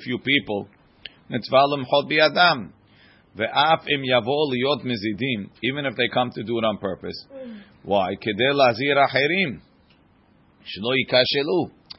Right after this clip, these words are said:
Says a couple of people started a, a thing. Bishogeg. So, oh, maybe they won't listen. So, yeah, but, uh,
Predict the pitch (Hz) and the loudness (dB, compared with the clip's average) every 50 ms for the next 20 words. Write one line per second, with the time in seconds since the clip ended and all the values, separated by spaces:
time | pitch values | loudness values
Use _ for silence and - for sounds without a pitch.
0 | - - _ _ - - - 156 131 147 131 - 180 180 - 180 170 160 135 - | -20 -20 _ _ -16 -12 -8 -4 -4 -4 0 4 4 4 4 4 2 2 2 2
1 | 160 151 120 139 135 - - 151 131 135 127 127 123 120 120 117 113 113 107 101 | 0 0 0 -2 -4 -2 2 4 6 6 6 4 4 4 4 4 4 4 2 2
2 | 110 110 95 - 104 92 85 76 71 120 123 117 - 170 170 170 214 240 214 175 | 0 0 0 -2 -8 -10 -10 -8 -6 -6 -4 -2 -2 -2 -2 0 0 0 0 -2
3 | 123 87 - _ _ _ _ _ _ _ _ - - - 147 147 147 143 147 151 | -4 -8 -16 _ _ _ _ _ _ _ _ -12 -4 2 4 4 4 4 4 2
4 | 156 156 147 151 139 135 135 131 127 120 113 101 - 82 78 71 - - - - | 2 2 2 2 2 2 0 0 0 -2 -4 -4 -6 -10 -14 -18 -20 -20 -20 -20
5 | - - - - - - 147 156 170 170 117 123 110 | -20 -20 -20 -18 -10 -2 2 2 2 4 2 0 0